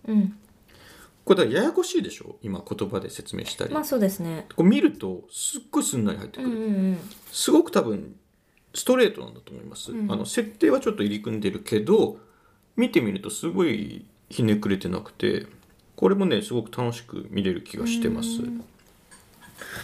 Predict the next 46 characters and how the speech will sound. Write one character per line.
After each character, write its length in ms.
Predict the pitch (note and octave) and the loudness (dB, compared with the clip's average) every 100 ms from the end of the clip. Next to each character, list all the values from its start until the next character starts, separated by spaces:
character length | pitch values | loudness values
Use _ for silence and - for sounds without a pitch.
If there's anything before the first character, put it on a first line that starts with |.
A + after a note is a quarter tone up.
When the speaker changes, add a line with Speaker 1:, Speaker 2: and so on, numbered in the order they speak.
| - - - - | -14 -16 -12 -4
Speaker 2:
で、 480 | G#2 A#2 A2+ G#2+ - | 2 4 4 0 0
こ 60 | |
れ 160 | A#2+ A2+ | 0 0
な 200 | C#3 D#4+ | 2 4
ん 120 | G#4+ | 4
で 60 | - | 2
見 140 | G#2+ | 0
始 220 | G#2 G2+ | -4 -4
め 320 | G2+ F#2 F2 - - _ _ | -4 -4 -6 -12 -20 _ _
た 120 | - - | -8 -6
か 120 | F#2 | -6
っ 100 | - | -8
て 80 | - | -4
ち 100 | G2+ | -2
ょ 40 | |
っ 20 | |
と 80 | G2 | -2
説 260 | F#2+ - G2 | -6 -4 0
明 400 | G2+ G2+ G2+ G#2 | 0 0 -2 -6
し 100 | - | -4
た 100 | F#2+ | -4
い 40 | |
ん 60 | F#2+ | -4
で 80 | - | -10
す 100 | - | -12
け 120 | - | -10
ど、 180 | - - | -8 -6
Speaker 1:
は 260 | B3+ B3 | -2 0
い。 140 | G3 - _ - | 0 -4 _ -12
Speaker 2:
ジ 220 | G#2 E3+ | 0 2
ー 120 | B3 | 2
ク・ 120 | - F#3+ | 2 6
バ 160 | G3+ | 6
ル 100 | G3+ | 4
ト 140 | - D2+ | -4 -10
っ 20 | |
て 180 | - - | -12 -14
い 60 | |
う 60 | - | -12
こ 140 | - | -12
の 180 | D#2 - - | -12 -12 -4
王 160 | C#3 D3+ | 0 0
子 100 | D#3 | 0
様 280 | A#2 F#2+ | 0 0
の 100 | E2+ | -2
役 400 | C#2 - G2+ G#2 | -8 -6 -4 -6